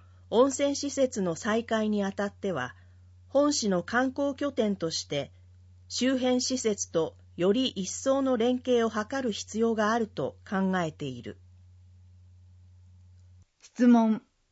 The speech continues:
Speaker 2: 屋外体験学習広場について。丸一、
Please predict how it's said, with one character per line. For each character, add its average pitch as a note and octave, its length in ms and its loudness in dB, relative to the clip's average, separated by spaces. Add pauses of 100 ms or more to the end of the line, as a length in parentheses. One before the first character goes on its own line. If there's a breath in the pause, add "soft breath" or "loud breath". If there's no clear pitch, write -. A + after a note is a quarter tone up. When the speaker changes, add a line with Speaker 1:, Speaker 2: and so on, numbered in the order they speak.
(880)
Speaker 2:
屋 D4 260 0
外 A#3 280 2
体 B3 280 0
験 C4 300 2
学 G3+ 240 -4
習 C4+ 240 2
広 C4+ 320 2
場 G#3+ 100 4
に E3+ 160 -2
つ - 140 -6
い G3 140 -2
て。 - 340 -10 (1000)
丸 A3+ 280 4
一、 A#3 560 -2